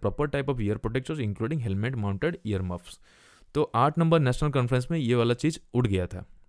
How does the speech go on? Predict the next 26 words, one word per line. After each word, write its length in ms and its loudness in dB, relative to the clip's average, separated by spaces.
तो 140 -12
all 220 4
mining 300 4
company 360 2
को 200 -2
एक 160 -4
स्टेप 300 0
लेना 220 2
पड़ेगा 340 0
कि 100 -4
स्टैंडर्डाइज 520 -2
करने 260 -2
के 80 -6
लिए 120 0
इन्फॉर्मेशन 600 -2
जो 360 -2
सप्लायर 480 2
और 100 2
मैन्युफैक्चरर 720 0
को 260 0
देना 300 0
पड़ेगा 340 -2
कि 160 -4
हम 220 0
लोग 220 -4
का 220 0